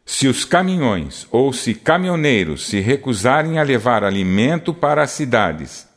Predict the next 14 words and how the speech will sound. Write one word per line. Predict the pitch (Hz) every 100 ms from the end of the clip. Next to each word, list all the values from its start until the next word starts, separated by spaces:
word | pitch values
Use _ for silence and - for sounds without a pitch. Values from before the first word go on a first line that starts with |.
| _ _ _ _
em | 139 160
quanto | 226 226 220
tempo | - 139 104 -
você | 92 117 - 123
acha | 123 98 -
que | 80 107
as | 98 87
lojas | 107 139 151 135 120
estariam | 123 - 110 113 113
sem | - 113
comida, | 107 95 87 104 127 165 165 - - _ -
enquanto | 120 - 147 143
pessoas | - 117 - 147 156 120
desesperadas | 98 175 165 170 - 165 127 101 80 69 -